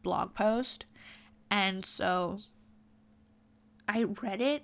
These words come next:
and it reignited the flame under my butt that I have to advocate for people. Um, I truly feel that it is one of my life's purpose to,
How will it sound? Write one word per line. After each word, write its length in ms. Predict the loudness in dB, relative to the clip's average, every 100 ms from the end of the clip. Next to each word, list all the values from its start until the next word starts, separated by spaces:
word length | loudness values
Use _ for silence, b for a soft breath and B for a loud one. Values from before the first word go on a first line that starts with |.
| -2
and 480 | 0 2 0 -2 -8 B B B B -20 -4
it 580 | -2 -2 -4 -6 -6 -8 -18 -20 -20 _ -10
reignited 1200 | -6 -2 -2 -2 -4 0 2 2 0 0 -2 -6 B B B B B
the 140 | -4
flame 680 | -4 -6 -4 -2 -4 -6 -10 -8
under 260 | -6 -4 -4
my 220 | -2 -2
butt 380 | -2 -2 -2 -4 -12 _ _ _ -4
that 180 | -2 2
I 100 | 0
have 640 | 0 0 2 2 -2 -8 -20 B B B -4
to 560 | 0 0 0 -2 -4 -6
advocate 560 | -4 -2 -2 -4 -6 -6
for 120 | -8
people. 640 | -6 -8 -4 -2 -2 -2 -2
Um, 360 | 0 0 -4 -2
I 180 | -2
truly 380 | 0 -2 -2 -4
feel 220 | -4 -4
that 220 | 0 0 0
it 140 | -4
is 180 | -4 -6
one 160 | -6 -6
of 140 | -6
my 120 | -6
life's 380 | -4 -4 -4 -6
purpose 600 | -6 -6 -4 -4 -4 -6
to, 560 | -6 -2 0 0 -2